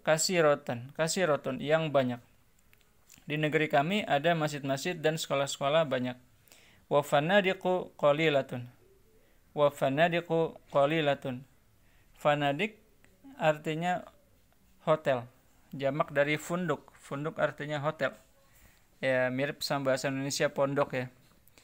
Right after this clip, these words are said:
"Wa fanadiqu qalilatun." Dan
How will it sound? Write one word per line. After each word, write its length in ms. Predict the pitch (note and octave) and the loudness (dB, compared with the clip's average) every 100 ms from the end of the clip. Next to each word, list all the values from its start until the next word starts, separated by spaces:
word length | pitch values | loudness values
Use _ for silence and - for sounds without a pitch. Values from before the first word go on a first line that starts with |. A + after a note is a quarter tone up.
| _ _ _ - | _ _ _ -2
"Wa 80 | C#3 | 0
fanadiqu 880 | C#3 C#3 C3+ E3+ F3 E3+ E3+ E3 - | 2 0 4 4 2 0 -2 -4 2
qalilatun." 720 | C#3 D#3 F3 C#3+ C3 C3 A#2+ - _ - | 4 6 4 2 0 -4 -8 -12 _ -16
Dan 440 | - D3 E3 F3 | 0 4 4 2